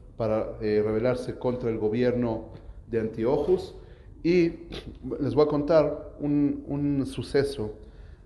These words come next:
que se habla mucho de ese suceso históricamente y alágicamente también. Sucede que, como les conté la vez pasada,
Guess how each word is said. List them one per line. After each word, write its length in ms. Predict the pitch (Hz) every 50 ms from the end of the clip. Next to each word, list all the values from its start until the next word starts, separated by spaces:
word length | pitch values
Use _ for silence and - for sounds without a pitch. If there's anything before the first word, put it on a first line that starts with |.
| - - -
que 320 | - 117 113 113 113 113
se 180 | 110 - - 135
habla 160 | 135 139 147
mucho 340 | 143 147 151 147 - - 127
de 400 | 120 123 123 120 120 - - -
ese 200 | 120 - - 120
suceso 760 | 117 110 - - 127 127 123 - - 139 135 135 135 - - -
históricamente 800 | 135 - - 131 123 120 127 110 123 139 143 143 156 185 185 - - - - - -
y 80 | 127 120
alágicamente 760 | 110 117 131 135 131 - - 123 - 120 120 120 - - 117
también. 420 | - 107 107 101 98 87 - - - - - - - - - - - - - - -
Sucede 760 | - - 131 - - 170 175 160 151 151 151 - - - - - - - - - -
que, 500 | - 123 117 117 113 113 113 110 - -
como 200 | - 123 117 117
les 160 | 117 117 - - - - - - - - - -
conté 240 | - 120 120 131 139
la 100 | 139 127
vez 120 | 135 -
pasada, 580 | - 131 - - 175 165 143 139 139 139 -